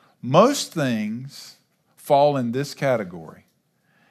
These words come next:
Every good and perfect gift is from above, coming down from the Father of lights.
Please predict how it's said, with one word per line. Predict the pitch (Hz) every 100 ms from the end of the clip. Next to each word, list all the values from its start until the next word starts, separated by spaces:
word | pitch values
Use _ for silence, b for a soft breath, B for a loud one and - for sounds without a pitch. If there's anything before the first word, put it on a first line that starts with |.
| b b -
Every | 127 170 185 220 226 220 - -
good | 135 139 143 147 147
and | 104 98
perfect | - 127 127 139 113
gift | 104 85 82 _ _ -
is | 98
from | - 101 95
above, | 90 92 76 78 _ _ _ _ _ _ _ _ b b b
coming | - 123 120 107
down | 113 131 160 175
from | 175 147
the | 127
Father | - 113 110 110
of | 104 98
lights. | 87 85 _ _